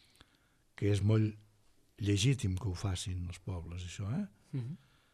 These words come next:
Speaker 1: Sapiguem lo que tenim, la Constitució que tenim,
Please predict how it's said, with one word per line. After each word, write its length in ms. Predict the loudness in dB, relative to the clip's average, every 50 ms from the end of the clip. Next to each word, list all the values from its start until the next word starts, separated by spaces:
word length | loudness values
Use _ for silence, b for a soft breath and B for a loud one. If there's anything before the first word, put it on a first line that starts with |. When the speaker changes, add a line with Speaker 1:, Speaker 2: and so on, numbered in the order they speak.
| b b _
Speaker 1:
Sapiguem 480 | -4 -4 -2 0 2 2 4 4 4 2 2 0 -2 -2 0
lo 140 | 0 0 2
que 100 | 2 0
tenim, 680 | 2 2 2 2 4 4 4 2 2 0 -2 -6 -8 -6 -8
la 80 | -6
Constitució 520 | -4 -4 -6 -4 -4 -4 -4 -2 -2 0 0
que 100 | 0 0
tenim, 300 | 2 2 2 2 0